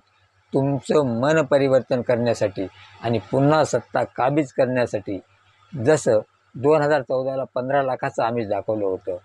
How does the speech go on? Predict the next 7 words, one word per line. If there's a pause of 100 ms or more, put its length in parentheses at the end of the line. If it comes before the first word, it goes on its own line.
(260)
अच्छे
दिनचं
आमिष
दाखवलं
होतं, (440)
त्याच
धर्तीवर